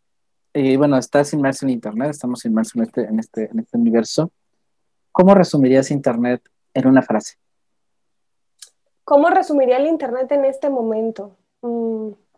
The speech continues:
Speaker 1: O en una frase, ¿qué es, qué es el internet en, en una frase? En
Speaker 2: En
Speaker 1: un-
Speaker 2: una frase, creo que el internet es un paso más en nuestra historia de la humanidad.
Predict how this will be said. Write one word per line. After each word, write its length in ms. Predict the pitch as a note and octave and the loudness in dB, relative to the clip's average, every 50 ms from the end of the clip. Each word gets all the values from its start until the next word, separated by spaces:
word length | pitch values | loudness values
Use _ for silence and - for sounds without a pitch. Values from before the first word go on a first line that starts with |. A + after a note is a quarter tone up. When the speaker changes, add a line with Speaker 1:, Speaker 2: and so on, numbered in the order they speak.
| _ _ _ _ _ | _ _ _ _ _
Speaker 1:
O 120 | D#3+ D#3+ | 2 2
en 80 | D#3 D#3 | 4 4
una 180 | E3 E3+ E3+ E3 | 4 4 4 4
frase, 320 | - E3 D#3 D3 D#3 C#3+ | 4 4 2 2 0 0
¿qué 160 | - D#3+ D#3+ D#3 | 2 2 2 2
es, 100 | D3 D3+ | 2 2
qué 160 | - F#3 F3+ | 2 2 2
es 100 | E3+ E3+ | 4 2
el 140 | F3 D#3+ D#3 | 2 2 2
internet 520 | D3 C#3 C#3 C#3+ C3+ C3 C3+ C3 C3 B2+ - _ _ _ | 0 0 0 0 2 2 2 2 2 0 -4 _ _ _
en, 380 | - A#2+ A#2 A2+ A2+ A2 A2 - _ | -4 -2 0 0 0 0 -2 -4 _
en 140 | A#2+ B2 B2+ | -4 -2 0
una 160 | C3 C3 B2+ | 0 0 0
frase? 520 | - - B2 A#2+ A#2+ - - A3 G#3 G#3 | 0 0 0 0 0 -2 -8 -10 -10 -6
En 80 | G#3+ A3+ | -4 -2
Speaker 2:
En 80 | B3 B3 | -2 0
Speaker 1:
un- 80 | B3 | 2
Speaker 2:
una 200 | B3+ C4 C#4 D4+ | 2 2 2 0
frase, 880 | D4 - - - B3+ C4 C4 C4+ C4 C4+ C4 A#3+ A3 G#3+ G#3+ G#3 G#3 G#3+ A3 - _ - - _ _ _ | -2 -4 -2 2 4 4 4 4 2 0 2 2 4 4 2 2 0 -2 -6 -10 _ -20 -20 _ _ _
creo 260 | - B3 B3 B3 B3+ | 4 6 6 4 4
que 100 | C4 C#4+ | 2 0
el 120 | C#4 C#4 | 0 0
internet 880 | D4+ D#4+ D#4+ D4 - B3+ B3 B3 A#3+ B3 B3+ C4 C#4 C#4+ D4 D4 D4 - - - - _ _ _ _ _ _ _ _ _ _ _ _ _ _ _ _ _ _ _ _ _ _ _ _ | 0 0 0 2 2 2 2 2 2 4 6 8 8 8 6 4 0 -8 -20 -20 -20 _ _ _ _ _ _ _ _ _ _ _ _ _ _ _ _ _ _ _ _ _ _ _ _
es 220 | A#3+ B3 B3 - - _ | -4 -4 -4 -6 -8 _
un 420 | - C#4+ D#4 D#4+ E4 E4 D#4 D4+ D#4 | 2 4 6 6 6 4 2 2 2
paso 360 | - C4 B3+ B3+ - C4 A#3+ | 4 4 4 2 0 -4 -6
más 460 | A#3+ A#3+ A#3+ C4+ D#4+ D#4+ - _ _ _ _ _ _ | -4 -4 -4 -4 -4 -8 -12 _ _ _ _ _ _
en 200 | - A3+ A#3 A#3 A#3 | -4 -2 0 0 0
nuestra 320 | A3 A3 A3 - G#3+ G#3 | -2 -4 -6 -8 -8 -8
historia 300 | G#3 G3+ - A3 A3 A3+ | -8 -6 -4 -2 -2 0
de 60 | A#3 | 0
la 100 | A3 G#3 F#3+ | 0 -2 -4
humanidad. 420 | F#3+ F3+ F3 - - - - - | -6 -8 -8 -10 -12 -12 -16 -20